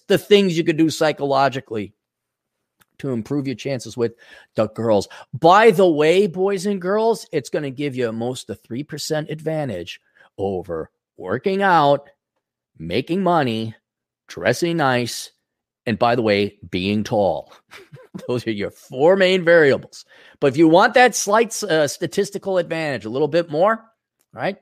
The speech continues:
Well, then get The Science of Mastering Women by Linda Gross. Linda also has a podcast out. You can find Linda Gross spelled the exact way it sounds, Linda Gross. Like that. Uh, <clears throat> The Fragments of Game. This was an interesting book.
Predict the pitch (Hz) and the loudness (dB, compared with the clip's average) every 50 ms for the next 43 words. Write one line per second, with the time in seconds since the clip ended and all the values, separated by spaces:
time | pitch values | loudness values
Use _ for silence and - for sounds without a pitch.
0 | _ - 95 113 101 104 90 120 151 131 - 139 - 117 - - 139 135 139 - | _ -8 -6 -4 -4 -4 -4 -4 -4 -4 -6 -6 -6 -6 -6 -4 -4 -4 -4 -6
1 | 139 131 127 120 120 - 127 120 120 113 113 110 110 110 117 110 _ _ _ _ | -6 -6 -6 -6 -6 -6 -6 -6 -6 -4 -4 -2 -4 -4 -6 -8 _ _ _ _
2 | _ _ _ _ _ _ _ _ - 98 95 104 98 101 101 - 101 87 85 - | _ _ _ _ _ _ _ _ -12 -10 -8 -8 -8 -10 -8 -6 -6 -6 -2 2
3 | 160 180 214 214 208 185 180 185 180 185 180 175 175 160 139 139 - - - 160 | 4 4 6 6 6 6 4 4 4 4 4 4 4 4 2 0 -2 -2 2 2
4 | 151 147 - - 135 113 104 - 104 101 98 104 104 - 117 110 110 110 113 117 | 2 2 2 0 -2 -2 -2 -2 -6 -8 -8 -8 -10 -8 -6 -6 -6 -6 -6 -6
5 | 117 110 104 107 - 107 101 101 - - - - 120 117 117 104 98 92 95 101 | -4 -6 -6 -4 -2 -2 -2 -2 -4 -6 -6 0 0 0 0 0 -4 -6 -2 0
6 | 110 110 107 - 117 113 113 113 - - 110 92 90 92 101 95 92 95 104 127 | 0 0 0 -2 -4 -2 -2 -4 -4 -6 -8 -8 -8 -8 -10 -10 -8 -8 -8 -10
7 | - - 95 90 - - - _ _ _ _ _ _ _ _ _ _ _ _ _ | -10 -12 -14 -14 -14 -16 -20 _ _ _ _ _ _ _ _ _ _ _ _ _
8 | _ _ _ _ _ _ - 101 90 92 90 - - 170 175 156 151 - - - | _ _ _ _ _ _ -14 -10 -8 -8 -6 -2 2 2 4 4 2 0 -2 -4
9 | - 160 - 156 143 151 - - 226 262 285 254 277 294 240 208 208 160 127 120 | -4 -4 -4 -6 -6 -6 -2 4 6 6 6 6 4 0 2 2 0 -2 0 2
10 | 151 175 190 214 240 254 247 220 - _ _ _ _ _ _ _ _ _ _ _ | 2 4 4 4 2 0 -2 -4 -8 _ _ _ _ _ _ _ _ _ _ _
11 | _ _ _ _ _ _ _ _ _ _ _ _ - 120 170 208 202 - 202 190 | _ _ _ _ _ _ _ _ _ _ _ _ -10 -4 -4 -4 -4 -4 -6 -6
12 | 156 165 160 156 160 170 170 - 151 - - 151 135 123 107 127 131 139 151 - | -4 -4 -6 -6 -6 -8 -8 -10 -12 -10 -8 -6 -6 -6 -4 -2 -2 -4 -4 -6
13 | - - _ | -10 -20 _